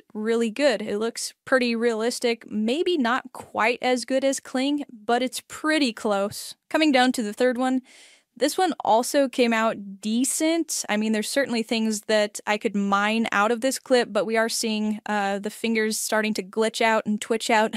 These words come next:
<laughs> uh, towards the end there. The last one here, I would say this one actually came out the best. It looks super realistic. There are a few moments of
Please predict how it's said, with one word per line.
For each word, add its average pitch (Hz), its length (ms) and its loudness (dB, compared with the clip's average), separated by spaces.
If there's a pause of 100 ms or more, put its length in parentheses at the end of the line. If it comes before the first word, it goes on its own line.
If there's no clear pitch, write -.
<laughs> 214 100 -8
uh, 208 200 -4
towards 202 320 -4
the 208 160 -4
end 247 260 0 (420)
there. 233 340 4 (280)
The 202 120 -4
last 247 280 2
one 269 120 2
here, 247 180 4
I 247 140 4
would 330 100 4
say 349 140 0
this 247 180 -2
one 254 100 0
actually 226 380 -2
came 220 220 -2
out 220 180 -2
the 202 80 -4
best. 214 400 0
It - 80 -2
looks 214 340 -6
super 240 380 -2
realistic. 226 760 -2
There 220 180 -2
are 262 220 2
a 233 80 0
few 247 220 -4
moments 214 420 0
of 202 300 -2